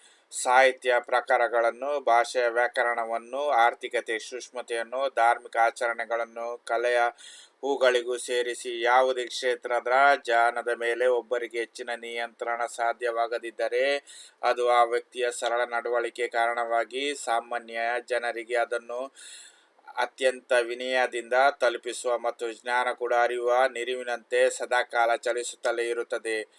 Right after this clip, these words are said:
ಅದು ಶಾಶ್ವತ ಅಲ್ಲ, ಬದಲಾವಣೆ ಆಗುತ್ತಲೇ ಇರುತ್ತದೆ.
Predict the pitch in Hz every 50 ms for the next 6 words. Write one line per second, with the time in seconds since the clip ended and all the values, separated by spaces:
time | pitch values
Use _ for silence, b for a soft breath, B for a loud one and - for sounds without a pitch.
0 | b b b b b b b - - 131 131 135 131 127 - 135 127 123 - -
1 | 123 120 - 120 117 117 113 113 110 110 113 117 117 123 123 123 123 123 120 120
2 | 120 120 117 117 120 120 117 123 120 _ - 120 120 120 120 120 117 117 113 -
3 | - 110 101 113 110 107 101 95 _ _